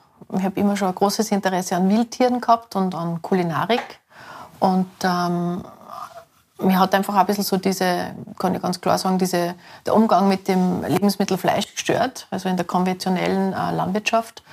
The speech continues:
Und hab dann mal zum Spaß zu meiner Schwester, die ja Fischerin ist, gesagt, "Na ja, was kann man da machen, wie stört das?" Und sie hat gemeint, "Na, machst du halt den Jagdschein." Und dann hab ich gedacht, "Na ja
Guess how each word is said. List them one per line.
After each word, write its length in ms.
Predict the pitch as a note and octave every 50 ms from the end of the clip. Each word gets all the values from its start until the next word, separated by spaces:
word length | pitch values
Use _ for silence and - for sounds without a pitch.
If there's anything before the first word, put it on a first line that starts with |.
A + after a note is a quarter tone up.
| - - - - - -
Und 140 | - G3+ F#3
hab 160 | F#3+ F#3+ F#3+
dann 180 | - G3 F#3 F#3
mal 320 | F3 E3+ - F#3 D#3 -
zum 160 | - - G3 F#3
Spaß 500 | - - - - - - G3 G3+ - -
zu 80 | - F#3+
meiner 200 | F3 F3 F3+ F#3
Schwester, 460 | - - - D#3+ E3 - - G#3+ G3+
die 80 | G3+
ja 160 | G3 F3+ E3+ E3+
Fischerin 520 | - - B3 - - - C#4 C4 B3+ B3
ist, 220 | B3 B3+ B3+ -
gesagt, 300 | - - G#3+ G#3 - - _ -
"Na 100 | - F3
ja, 180 | F3 F#3 G3 G3 - _ _ - - - - - - -
was 140 | - F3+ -
kann 120 | - F#3+
man 80 | F#3+ G3
da 80 | G#3+
machen, 460 | G#3 G3+ E3+ E3 - - - - G3 G3+
wie 80 | G#3
stört 360 | - - - C#3 - - -
das?" 260 | - - E3 E3 - -
Und 180 | - F3+ -
sie 100 | - F#3+
hat 140 | F#3+ F#3 -
gemeint, 200 | - F#3 F3+ F3+ -
"Na, 80 | F3
machst 240 | E3+ E3+ E3+ - -
du 20 | -
halt 120 | G#3+ -
den 100 | A3+ G#3+
Jagdschein." 560 | F#3+ - - - - - - - - - F#3 - _ _ _ _ _ _ _ _ _ _ - - - - - - - - - - - _ -
Und 120 | - F3 -
dann 100 | F3 E3+
hab 60 | E3
ich 40 | E3
gedacht, 200 | E3 D#3+ - -
"Na 140 | - D#3 C#3+ D3
ja 300 | D3 D#3 F3 G#3 A3